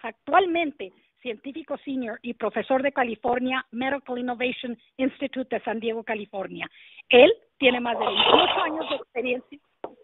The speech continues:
Él tiene más de veintiocho años de experiencia,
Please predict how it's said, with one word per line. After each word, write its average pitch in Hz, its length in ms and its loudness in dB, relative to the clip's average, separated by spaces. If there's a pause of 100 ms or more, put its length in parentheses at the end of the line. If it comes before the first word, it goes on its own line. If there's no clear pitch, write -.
(640)
Él 277 140 -2
tiene 330 240 -2
más 311 180 -2
de 277 80 -8
veintiocho 285 500 -10
años 269 240 -4
de 269 80 0
experiencia, 247 600 -6